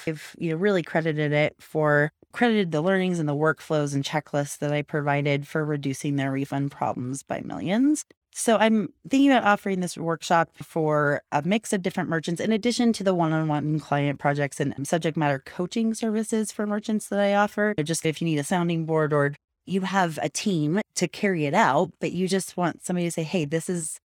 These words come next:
let's map out this process. This is what's worked for other companies. This is, if you do, this is what they're gonna do next," and, and that type of thing. I usually don't advertise my consulting services, and that's not technically what I'm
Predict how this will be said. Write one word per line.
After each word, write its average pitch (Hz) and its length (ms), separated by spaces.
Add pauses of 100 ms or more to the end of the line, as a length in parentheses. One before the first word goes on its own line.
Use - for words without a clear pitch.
(120)
let's 175 180
map 165 260
out 160 180
this 156 180
process. - 640
This 165 200
is 175 140
what's 160 220
worked 147 220
for - 200
other 143 220
companies. 139 540
This 147 180
is, 170 160 (240)
if 156 120
you 147 140
do, 190 240
this 160 220
is 151 100
what 143 200
they're 131 120
gonna 131 240
do 135 140
next," - 420
and, 139 320
and 143 180
that 135 140
type 151 240
of 147 80
thing. - 380
I 208 60
usually 185 440
don't 185 160
advertise 175 400
my 175 100
consulting 170 440
services, 165 400
and 160 100
that's 156 200
not 170 220
technically 165 540
what 170 140
I'm 170 180